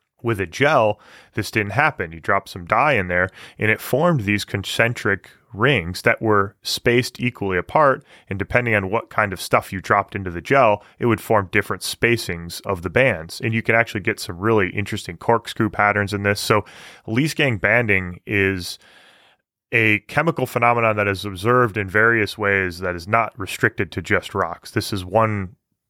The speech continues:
part of the Lee's Gang phenomenon is in rocks, as we see in Red River Gorge. But it basically works. There's many nuanced in the weeds debates about how this process forms, but it's basically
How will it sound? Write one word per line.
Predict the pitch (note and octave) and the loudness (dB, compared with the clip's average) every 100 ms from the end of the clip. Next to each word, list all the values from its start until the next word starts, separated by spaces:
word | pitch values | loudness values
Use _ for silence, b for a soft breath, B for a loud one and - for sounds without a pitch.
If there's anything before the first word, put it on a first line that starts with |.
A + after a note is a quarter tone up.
| _ - | _ -8
part | - A#2 G2+ - | 2 2 2 -2
of | F#2+ E2 E2+ | -2 -2 -4
the | F#2 | -2
Lee's | F2+ G#2+ G#2 | 0 -2 0
Gang | - F#2 F2 | 0 0 -2
phenomenon | - F#2+ F2+ G2 F2+ E2 D#2+ - | -4 0 2 2 2 -2 -2 0
is | G2+ - | -2 0
in | A2+ F#2+ F2 | 0 0 2
rocks, | F2 E2 - | 2 0 -2
as | F#2 E2+ | -4 -2
we | F2 | -8
see | - G2 F2 E2 | -4 -4 -4 -6
in | G2+ F2+ | -8 0
Red | F#2 | 0
River | F2 D#2+ | 0 -4
Gorge. | D#2+ G2 D#2 - | 2 2 0 0
But | A2+ - B B B B - | 0 0 B B B B -4
it | C#3 | 0
basically | D#3+ F3 G3 E3+ C#3+ | 2 2 0 0 0
works. | G#2 G#2 A2 - - | 2 4 2 0 -10
There's | G2+ A#2 A2 | -2 0 2
many | C#3+ C#3+ | 2 2
nuanced | A2+ A#2 A#2+ A2 - - | 2 4 4 2 -4 -6
in | A#2+ | -2
the | G#2+ | 0
weeds | A2 F2+ | 0 -2
debates | - F#2 F#2+ G2 | -6 -2 -2 -2
about | F#2 F2+ - | -2 -4 0
how | A2 G#2+ | 2 2
this | G#2+ | 0
process | - G2 G2 | 0 -2 -4
forms, | - G#2 G2+ | -2 -2 0
but | G2 | 0
it's | A#2+ A2 | 0 2
basically | C3+ E3 D3+ B2 G#2+ | 2 2 0 0 0